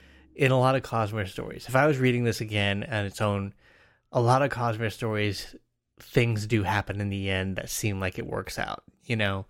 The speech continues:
and you just thought that was gonna happen again. Nope.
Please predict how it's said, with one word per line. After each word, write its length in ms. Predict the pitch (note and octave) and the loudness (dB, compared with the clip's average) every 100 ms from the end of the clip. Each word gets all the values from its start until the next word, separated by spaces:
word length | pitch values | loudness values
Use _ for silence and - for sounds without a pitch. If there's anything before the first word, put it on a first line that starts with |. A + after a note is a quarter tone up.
| _ - | _ -2
and 120 | A2+ | 2
you 80 | B2+ | 4
just 180 | C#3 - | 2 -2
thought 220 | A2 G#2 | -2 0
that 80 | G2+ | 0
was 140 | G2 | 0
gonna 160 | G#2+ F#2 | -2 -2
happen 320 | F#2+ F#2 F#2+ | -4 -4 -4
again. 480 | F#2+ F#2+ F#2 F2+ F2+ _ _ _ _ - | -4 -2 -4 -6 -10 _ _ _ _ -14
Nope. 440 | G#2 G2+ A2+ - | -4 2 2 2